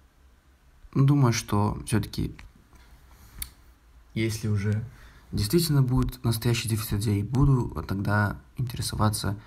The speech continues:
вашим мнением. Ну, или вы даже можете прямо сейчас написать в комментариях, какие видеоролики вы, вы бы хотели видеть на моем YouTube-канале, какие видеоролики, каких жанров и какой тематики. Мне очень будет интересно узнать ваше мнение,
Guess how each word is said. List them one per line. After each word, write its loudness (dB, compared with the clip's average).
вашим -2
мнением. -6
Ну, 2
или 2
вы 4
даже 2
можете 0
прямо 2
сейчас -4
написать -8
в -16
комментариях, 0
какие 0
видеоролики 0
вы, -2
вы 4
бы 2
хотели 0
видеть -2
на -2
моем 0
YouTube-канале, -2
какие -2
видеоролики, 0
каких -4
жанров 0
и -14
какой -2
тематики. -4
Мне 0
очень 2
будет 0
интересно -2
узнать -2
ваше -4
мнение, 0